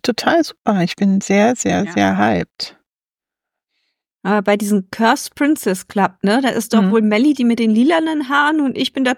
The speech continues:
Speaker 3: komische,
Speaker 2: Klar.
Speaker 3: halb versteckte Ding mit den zerrissenen Schleier und Klamotten, oder?
Speaker 1: Ja, und ich bin bestimmt hier die Sailor Moon da vorne, oder was? <laughs>
Speaker 3: Ja, bleibt nur noch
Speaker 2: Ja.
Speaker 3: über.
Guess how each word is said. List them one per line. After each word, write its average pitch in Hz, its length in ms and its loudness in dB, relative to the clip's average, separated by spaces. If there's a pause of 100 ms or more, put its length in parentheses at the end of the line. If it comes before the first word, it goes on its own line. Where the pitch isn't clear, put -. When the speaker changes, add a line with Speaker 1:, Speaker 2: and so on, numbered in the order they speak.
Speaker 3:
komische, 277 500 0
Speaker 2:
Klar. - 140 -10
Speaker 3:
halb 262 160 2
versteckte - 600 -2
Ding 247 320 2 (140)
mit 226 120 0
den 226 140 2
zerrissenen 226 720 0
Schleier 170 640 0 (460)
und 196 180 -6
Klamotten, 208 480 0
oder? 190 320 0
Speaker 1:
Ja, 175 120 4
und 170 200 2
ich - 160 -4
bin 185 180 2
bestimmt 202 440 -2
hier 196 180 2
die 180 40 -4
Sailor 185 380 0
Moon 175 300 0
da 170 80 -4
vorne, 165 400 0
oder 135 240 -2
was? - 380 -4
<laughs> - 40 -18 (840)
Speaker 3:
Ja, 311 240 2 (420)
bleibt 240 260 -2
nur 262 120 4
noch 254 200 2
Speaker 2:
Ja. 220 340 2
Speaker 3:
über. - 20 -2